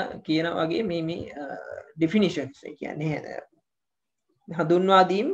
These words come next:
කටපාඩම් කරන්න යන්න එපා. මොකද එහෙම කටපාඩම් කිරීමෙන් තුලින් වෙන්නේ ඔයාට ඒක, අ,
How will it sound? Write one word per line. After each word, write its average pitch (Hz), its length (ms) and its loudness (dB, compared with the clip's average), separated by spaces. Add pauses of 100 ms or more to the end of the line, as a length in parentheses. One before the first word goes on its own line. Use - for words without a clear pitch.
(160)
කටපාඩම් 196 640 4
කරන්න 175 220 0
යන්න 165 260 -2
එපා. - 220 0 (460)
මොකද 180 160 -2
එහෙම 175 200 0
කටපාඩම් 170 560 4
කිරීමෙන් 185 380 -2
තුලින් 180 320 0
වෙන්නේ 185 280 -2
ඔයාට 190 320 2
ඒක, 196 280 0
අ, - 640 -8